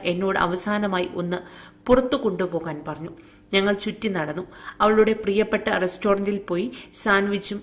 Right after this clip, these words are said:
ഇഡ്ഡലിയും കഴിച്ചു." അർബുദത്തിന്റെ അവസാന സ്റ്റേജിലായിരുന്ന അവൾ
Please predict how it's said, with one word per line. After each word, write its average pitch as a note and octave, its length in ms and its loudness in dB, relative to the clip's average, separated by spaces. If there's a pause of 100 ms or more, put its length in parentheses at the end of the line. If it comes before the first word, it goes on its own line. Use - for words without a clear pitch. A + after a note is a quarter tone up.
ഇഡ്ഡലിയും F3 600 -2
കഴിച്ചു." D#3 280 -4 (460)
അർബുദത്തിന്റെ A#3 760 4
അവസാന A3 500 2
സ്റ്റേജിലായിരുന്ന G3 920 0
അവൾ E3+ 240 0